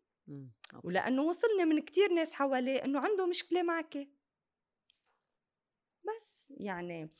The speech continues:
Speaker 2: بس أنا حبيت هلأ، هي مش المشكلة إذا عنده المشكلة معي هو أو كذا حدا أو، أو ما في مشكلة.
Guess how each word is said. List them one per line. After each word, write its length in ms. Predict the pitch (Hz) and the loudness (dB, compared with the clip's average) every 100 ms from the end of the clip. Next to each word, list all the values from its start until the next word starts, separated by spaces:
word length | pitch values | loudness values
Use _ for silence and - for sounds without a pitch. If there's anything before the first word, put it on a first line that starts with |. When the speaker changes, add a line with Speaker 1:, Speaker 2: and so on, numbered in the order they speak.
| - - | -20 -16
Speaker 2:
بس 80 | - | 0
أنا 180 | 262 440 | 2 4
حبيت 460 | - 269 311 370 311 | 2 0 2 0 2
هلأ، 360 | 311 262 - - | 4 2 0 -4
هي 320 | 214 302 339 | -2 2 4
مش 200 | 330 359 | 2 2
المشكلة 440 | 330 339 - 277 | 2 2 -2 -2
إذا 500 | 247 202 214 208 208 - _ 180 | -2 0 0 2 2 -2 _ -4
عنده 300 | 214 277 226 | 0 0 0
المشكلة 460 | 202 202 - 196 | -2 -6 -2 -2
معي 320 | 190 196 185 175 | 0 -2 -4 -4
هو 160 | 196 | -2
أو 220 | 190 170 160 | -2 -2 -4
كذا 260 | 196 185 | -4 -4
حدا 300 | - 180 165 | -4 -4 -2
أو، 360 | - 156 151 - _ _ - - 190 | -2 -4 -8 -14 _ _ -20 -2 2
أو 120 | 196 | 2
ما 180 | 202 214 | 2 -2
في 200 | 214 185 | -4 -4
مشكلة. 440 | 185 - 156 | -6 -8 -8